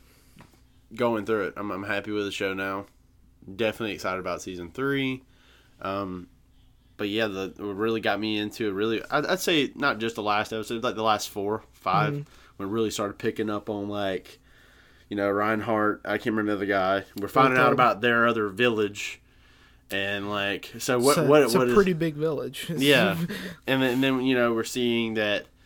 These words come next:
Speaker 1: I can't remember her name, but she used, she was a Titan at first because
Speaker 2: You're talking about Ymir?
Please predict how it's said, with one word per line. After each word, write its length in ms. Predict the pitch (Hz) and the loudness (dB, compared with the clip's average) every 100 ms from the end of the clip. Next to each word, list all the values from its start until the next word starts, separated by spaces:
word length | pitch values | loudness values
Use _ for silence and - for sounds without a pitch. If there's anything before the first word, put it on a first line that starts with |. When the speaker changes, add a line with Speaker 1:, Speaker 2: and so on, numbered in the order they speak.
| - - - - - | -20 -20 -20 -16 -12
Speaker 1:
I 80 | |
can't 220 | 107 123 101 | -6 -2 0
remember 240 | 107 107 | 0 0
her 120 | 113 | -2
name, 280 | 113 110 107 | 0 0 0
but 100 | 101 | -2
she 120 | - | -2
used, 300 | 117 113 - | 0 0 -2
she 80 | - | -4
was 120 | 110 | -4
a 60 | 101 | -4
Titan 360 | 120 110 101 | 2 2 2
at 80 | 92 | -6
first 540 | 80 107 95 95 - - - _ _ - | 0 2 2 -2 -12 -20 -20 _ _ -8
because 320 | 110 110 147 | -6 -4 -2
Speaker 2:
You're 80 | 160 | -2
talking 120 | 147 | 0
about 160 | 147 143 | -2 -2
Ymir? 520 | 143 143 147 156 | -4 -2 -2 -4